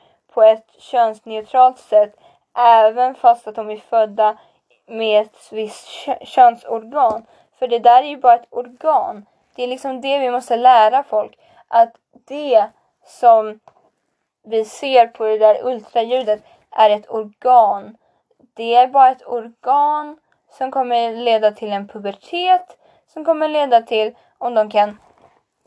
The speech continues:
eh, har möjlighet att kunna bära barn eller inte bära barn. Om de har möjlighet att få,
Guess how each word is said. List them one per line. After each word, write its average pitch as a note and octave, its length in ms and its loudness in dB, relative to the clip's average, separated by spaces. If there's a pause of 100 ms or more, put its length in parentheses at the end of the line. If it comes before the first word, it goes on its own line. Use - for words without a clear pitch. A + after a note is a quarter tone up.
(300)
eh, A3+ 220 2
har A#3+ 220 4
möjlighet A#3 540 -4
att G#3+ 280 -10
kunna A3 280 -6
bära A#3 520 2
barn B3+ 380 2
eller A#3+ 240 -4
inte A3+ 600 -6 (440)
bära G#3 360 4
barn. G3+ 480 -4 (600)
Om A#3+ 200 -4
de A#3 60 2
har A3 180 6
möjlighet A3 580 0
att G#3+ 340 -4 (240)
få, G#3+ 260 0